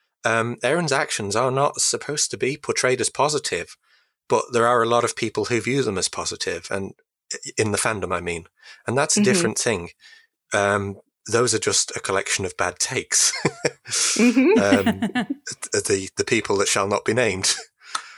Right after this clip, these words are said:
Speaker 1: Um, that doesn't necessarily mean he's being portrayed as positive. It just means people are reading the wrong things into it, either to, because they think it's funny or something like that, you know?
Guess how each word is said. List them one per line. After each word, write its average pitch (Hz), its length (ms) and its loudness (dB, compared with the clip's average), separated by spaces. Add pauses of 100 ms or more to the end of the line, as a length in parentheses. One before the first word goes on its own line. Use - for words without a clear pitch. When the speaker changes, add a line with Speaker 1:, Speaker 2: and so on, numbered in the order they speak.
(280)
Speaker 1:
Um, 98 560 -2 (300)
that 131 260 0
doesn't 156 200 2
necessarily 107 400 2
mean 107 220 0
he's 104 240 -2 (200)
being 107 280 2
portrayed 135 460 0
as 92 100 2
positive. 101 640 0
It 90 140 2
just 98 240 0
means 95 480 0 (300)
people 104 280 0
are 95 60 4
reading 98 320 2
the 92 80 0
wrong 101 240 2
things 92 380 -2
into 117 300 0
it, 90 160 0
either 92 440 2 (1200)
to, 98 460 0 (400)
because 107 320 0
they 101 80 2
think - 240 0
it's - 180 0
funny 127 560 2
or 87 580 0 (640)
something 90 380 -2
like 90 220 -4
that, 95 240 -2
you 98 80 0
know? 104 220 0